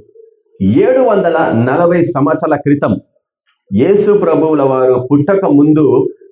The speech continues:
ఏడు వందల నలభై సంవత్సరాల క్రితము ఒక ప్రవచనాన్ని ప్రవచించింది. ఆయన చూస్తుండు భవిష్యత్తులో ఏం జరగబోతుందని. ప్రవక్తలందరూ భవిష్యత్తులో ఏం జరగబోతుందో అని చూడగలరు. మనం చూడగలుగుతున్నామా?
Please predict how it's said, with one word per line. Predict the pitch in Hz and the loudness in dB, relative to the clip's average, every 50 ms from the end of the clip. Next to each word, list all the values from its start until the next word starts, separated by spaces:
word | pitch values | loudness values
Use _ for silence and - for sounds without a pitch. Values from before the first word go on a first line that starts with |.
| _ - 185 - - 254 | _ -6 -4 -2 -2 0
ఏడు | 359 466 494 349 240 | 2 2 2 2 2
వందల | 233 226 208 208 202 | 0 0 0 0 0
నలభై | 175 151 151 170 175 175 170 | 0 0 0 0 0 -2 -2
సంవత్సరాల | - 147 143 143 139 143 139 131 | 0 0 0 0 0 0 0 0
క్రితము | 131 117 120 127 123 117 117 120 120 120 - - _ - | 0 0 -2 -2 -2 0 -2 -2 -4 -6 -8 -14 _ -6
ఒక | 113 117 120 120 113 113 | -4 -4 -2 -2 -4 -4
ప్రవచనాన్ని | 117 - - 127 127 131 135 127 123 127 127 | -4 -2 -2 -2 -2 -2 -2 -2 -2 0 0
ప్రవచించింది. | 113 107 104 104 104 110 101 - - 95 85 - - - _ _ - 98 | 0 0 0 0 0 0 -2 -2 -2 -6 -6 -8 -10 -20 _ _ -4 -2
ఆయన | 120 131 131 | 0 0 2
చూస్తుండు | 127 - 180 185 190 - - - 151 - 110 - | 0 0 0 2 2 2 2 0 0 0 0 0
భవిష్యత్తులో | - - - 185 185 - - - - - - - - - - | 0 0 0 0 0 2 0 0 0 0 0 0 0 0 0
ఏం | 123 131 139 135 | 0 0 0 0
జరగబోతుందని. | 120 127 127 123 127 120 127 123 123 120 110 107 101 87 - - _ _ _ - - _ _ _ _ _ - | 0 0 0 0 0 0 0 0 0 0 -2 -2 -2 -4 -8 -12 _ _ _ -20 -20 _ _ _ _ _ -6
ప్రవక్తలందరూ | 131 156 175 180 180 - 180 170 170 - 175 175 - - | -4 -2 -2 -2 -2 -2 -2 -2 0 0 0 0 0 0
భవిష్యత్తులో | - - - 147 180 175 - 180 - 196 180 151 | 0 0 0 0 0 0 0 0 0 0 2 2
ఏం | 143 - 143 151 156 | 2 0 2 0 0
జరగబోతుందో | 143 151 143 143 147 143 147 143 143 143 143 143 | 0 0 0 0 0 0 0 0 0 2 2 2
అని | 147 - - 143 135 | 0 0 0 0 0
చూడగలరు. | 127 127 120 113 113 117 107 104 - - - - _ _ _ _ _ _ _ _ _ _ _ _ _ - | 0 0 0 0 0 0 0 -2 -2 -4 -8 -14 _ _ _ _ _ _ _ _ _ _ _ _ _ -2
మనం | 110 127 147 170 175 - - 127 | -2 0 0 0 0 0 0 2
చూడగలుగుతున్నామా? | 131 127 131 147 147 156 156 - 151 139 123 117 120 - 98 | 2 2 2 2 2 2 0 0 0 0 0 -2 -2 -2 -4